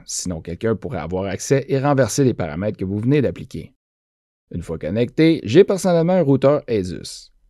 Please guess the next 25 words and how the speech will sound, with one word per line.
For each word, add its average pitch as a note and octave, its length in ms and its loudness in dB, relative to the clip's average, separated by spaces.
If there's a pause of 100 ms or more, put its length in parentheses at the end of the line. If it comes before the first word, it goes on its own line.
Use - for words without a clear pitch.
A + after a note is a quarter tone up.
(160)
Si - 140 -14
vous E2+ 80 -8
n'avez D2 260 -8
pas D#3+ 280 2
le F3 100 4
même D#3 200 2
modèle, A2 380 4
ça F#2+ 120 -6
devrait E2 220 -4
être D#2 100 -12
très F3 220 0
similaire. F#2 760 0
Si - 160 -10
vous E2 60 -4
n'avez C#2 300 -8
pas E3 260 0
un C#3+ 80 6
routeur B2 480 2
ASUS, A2+ 540 -2
le E2 80 -10
fonctionnement G#2 500 -2
devrait C#3 380 2
être F3+ 420 2
le A2 180 2
même. D#2+ 400 -4